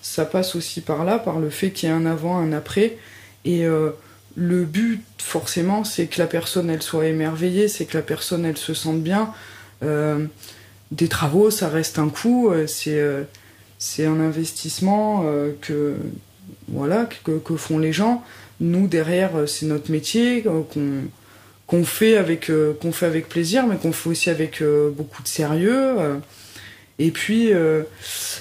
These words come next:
on, on se dit que nous, on aimerait bien, justement, trouver, euh, une pièce comme ça en rentrant quand on visite un appartement ou si, ou quand on arrive en vacances, dans un lieu de vacances, qu'on a loué, euh,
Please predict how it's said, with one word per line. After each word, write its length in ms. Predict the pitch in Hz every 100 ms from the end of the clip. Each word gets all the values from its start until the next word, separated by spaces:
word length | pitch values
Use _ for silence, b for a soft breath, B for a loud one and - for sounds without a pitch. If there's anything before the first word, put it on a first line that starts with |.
| B B - -
on, 580 | 170 170 160 160 151 147 - - - - - -
on 140 | 180
se 60 | 180
dit 240 | - 285
que 440 | 277 226 190 185 175
nous, 260 | 185 254 269
on 120 | 240
aimerait 240 | 233 226
bien, 220 | 214 254
justement, 560 | 202 175 - 175 190 220
trouver, 540 | - - 185 208 226
euh, 320 | 196 170 160 151 151 -
une 140 | 185
pièce 320 | 175 214 208
comme 200 | - 180
ça 180 | 175 220
en 40 | 208
rentrant 420 | 160 175 - 254
quand 260 | 240 170 160
on 100 | 170
visite 460 | 160 160 175 190 190
un 120 | 165
appartement 600 | 156 170 - 165 180 214 180
ou 100 | 151
si, 420 | - 151 143 147 B B B B B B B B -
ou 60 | 151
quand 320 | - 170 170
on 80 | 165
arrive 260 | 165 180
en 140 | 160 160
vacances, 540 | 151 165 160 185 196
dans 200 | 165 160
un 60 | 160
lieu 160 | 156
de 60 | 147
vacances, 420 | 156 156 185 190
qu'on 200 | - 160
a 80 | 156
loué, 440 | 156 165 180 180
euh, 120 | 160